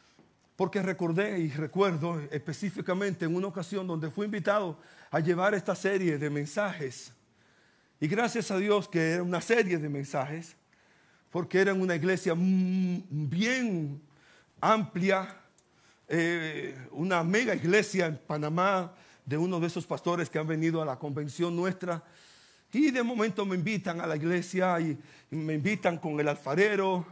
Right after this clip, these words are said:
Y yo envío, de hecho, envié la, la, la, la rueda que, que el domingo van a, van a ver, trabajarme sobre ella. Eh, eh,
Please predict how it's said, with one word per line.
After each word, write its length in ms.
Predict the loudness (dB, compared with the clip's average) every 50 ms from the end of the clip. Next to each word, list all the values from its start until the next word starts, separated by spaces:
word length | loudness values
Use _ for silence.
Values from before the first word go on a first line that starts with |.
| -14 _ _ -20 -20 -20 -20 _ _ -4
Y 140 | -4 -2
yo 160 | 0 2 2 2
envío, 480 | 2 2 2 4 4 4 4 2 2 2
de 180 | 4 4 4
hecho, 220 | 4 2 0 -2 -2
envié 480 | -2 -2 -2 -2 0 0 0 0 2
la, 240 | 2 0 0 0 -4 -4
la, 120 | -4 -2 0
la, 220 | 0 -2 -2 -4
la 180 | -4 -2 -2 0
rueda 460 | 0 2 4 4 4 6 4 2 0
que, 120 | -2 -4 -6 -2
que 100 | 0 0
el 80 | 0 0
domingo 400 | -2 -2 -2 -2 0 0 0 0
van 220 | 2 0 0 -2
a, 60 | -4
van 220 | -2 -2 0 0 0
a 60 | 0
ver, 300 | 0 0 -2 -2 -4 -8 -14 -20 -20 -20 -20 -20 -20 -20 -20 -20 _ _ _ _
trabajarme 600 | -2 0 2 2 2 2 2 2 2 2 0 -2
sobre 680 | -4 -8 -12 0 4 4 4 4 4 2 2 2 2
ella. 300 | 2 2 0 0 -2 -4 -10 -18 -20 -20 -20 -20 -20 _ _ 0
Eh, 560 | 2 4 4 6 4 4 2 0 -2 -6 -10 -16 _ _ _ _ -20 -20 -20
eh, 300 | -18 -14 -14 -14 -14